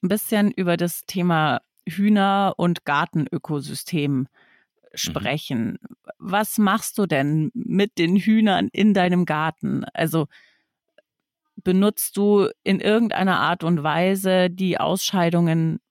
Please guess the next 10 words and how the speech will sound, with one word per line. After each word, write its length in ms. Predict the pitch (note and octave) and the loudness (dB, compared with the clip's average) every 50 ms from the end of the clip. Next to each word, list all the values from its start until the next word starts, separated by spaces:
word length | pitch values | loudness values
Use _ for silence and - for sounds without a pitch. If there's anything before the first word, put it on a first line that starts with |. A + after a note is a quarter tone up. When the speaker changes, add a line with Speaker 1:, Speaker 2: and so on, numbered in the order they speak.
| _ | _
Speaker 1:
als 400 | - - C#3 C3 - - - - - | -6 -4 -4 -4 -4 -6 -8 -6 0
Dünger? 480 | F#3+ F#3+ G#3+ A#3 C4+ C#4 C4+ C4+ - | 2 4 4 4 4 4 4 2 2
Und 160 | - F#3+ E3 - | 2 0 0 2
wenn 160 | D#3 D3+ D#3 | 0 0 0
ja, 320 | D3+ D3+ D#3 E3+ G3 F3 G3 | 0 0 0 0 0 -2 -2
wie 260 | F#3+ E3+ E3+ D3+ D3+ | -4 -6 -4 -4 -4
sammelst 540 | C#3+ - D3+ D3+ D#3+ D#3 D3 - - - - | -4 -2 -2 -2 0 -2 -2 -4 -6 -4 -2
du 80 | E3+ D#3 | -2 0
die 180 | D#3+ D3+ - | 0 -2 -2
ein? 520 | - D#3 E3+ G3 G#3+ A#3 B3 B3+ C4 C#4 | 0 0 0 2 4 4 6 6 6 4